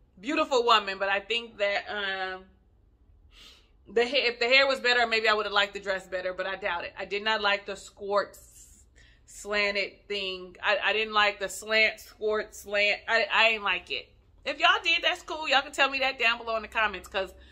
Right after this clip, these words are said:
and then tell me what it is you liked about it. Did you like that it was sequins? Did you like that? Like it, <clears throat> uh, it just, I don't know. It wasn't flattering to her beautiful figure. Ooh, child.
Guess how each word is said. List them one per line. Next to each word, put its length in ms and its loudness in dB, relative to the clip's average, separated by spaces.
and 160 8
then 140 -2
tell 180 4
me 120 -4
what 120 0
it 80 -4
is 160 -4
you 80 -12
liked 300 -4
about 180 -6
it. 140 -4
Did 120 -10
you 100 -12
like 280 -2
that 140 -6
it 120 -2
was 140 -8
sequins? 680 -6
Did 220 -14
you 160 -12
like 520 0
that? 180 -2
Like 180 4
it, 160 0
<clears throat> 340 -4
uh, 240 6
it 80 0
just, 200 -2
I 100 0
don't 160 0
know. 280 -4
It 140 0
wasn't 320 6
flattering 800 4
to 120 -14
her 200 -2
beautiful 520 -10
figure. 600 -10
Ooh, 460 -4
child. 380 -8